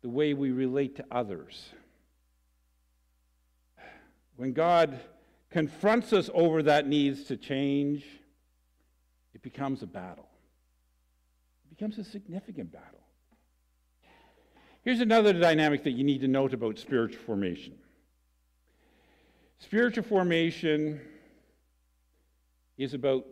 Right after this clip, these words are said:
consecration or surrender or lordship. It's saying yes to Jesus, um, at each point where we're unlike Christ.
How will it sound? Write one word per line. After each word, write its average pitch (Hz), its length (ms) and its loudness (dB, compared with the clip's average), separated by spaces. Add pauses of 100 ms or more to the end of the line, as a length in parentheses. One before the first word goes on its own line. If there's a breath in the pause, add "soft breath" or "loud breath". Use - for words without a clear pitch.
(260)
consecration 135 1160 -6 (960 loud breath)
or 92 140 -10
surrender 113 920 -6 (180)
or 85 160 -14
lordship. 95 720 -6 (920)
It's - 120 -20
saying 208 460 -2
yes 156 720 -2 (100)
to 117 120 -8
Jesus, - 680 -12 (1300)
um, 85 320 -14 (260)
at 120 160 -6
each 156 380 -10
point 143 280 -6
where 127 140 -6
we're 123 460 -6
unlike 117 440 -6
Christ. - 520 -14